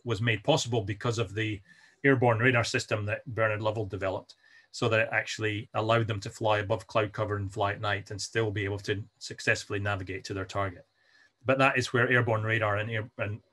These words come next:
airborne imaging radar, um, essentially originates. But so does the whole branch of radio astronomy,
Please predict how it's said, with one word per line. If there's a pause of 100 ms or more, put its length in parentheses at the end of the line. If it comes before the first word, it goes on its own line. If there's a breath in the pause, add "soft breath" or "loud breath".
(180)
airborne (300)
imaging
radar, (160)
um, (120)
essentially
originates. (180)
But
so
does
the
whole
branch
of
radio
astronomy,